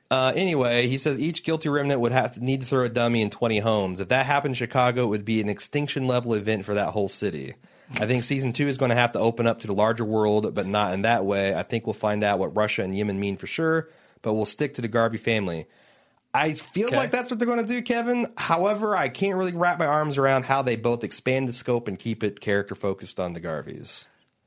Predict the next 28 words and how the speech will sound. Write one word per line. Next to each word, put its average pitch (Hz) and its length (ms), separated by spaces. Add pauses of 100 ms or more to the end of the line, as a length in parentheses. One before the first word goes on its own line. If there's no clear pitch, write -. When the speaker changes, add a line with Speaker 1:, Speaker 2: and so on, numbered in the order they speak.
(100)
Speaker 2:
Yeah. 104 300 (120)
Speaker 1:
I 117 120
also 160 240
s-, 156 60
suspect 131 760
you're 113 120
right. 107 300
Can 120 140
you 156 180
imagine 107 760
the 98 80
Mapleton 113 500
rampage 104 600
scaled 101 360
up 101 180
to, 101 80
like, 90 360
Chicago 98 640
Speaker 2:
Oh, 92 200
Speaker 1:
or 95 40
New 98 80
York 98 160
Speaker 2:
it's, - 80
Speaker 1:
City? 104 380
Speaker 2:
it's 120 140
citywide 123 480
riots. 98 500
It's, - 360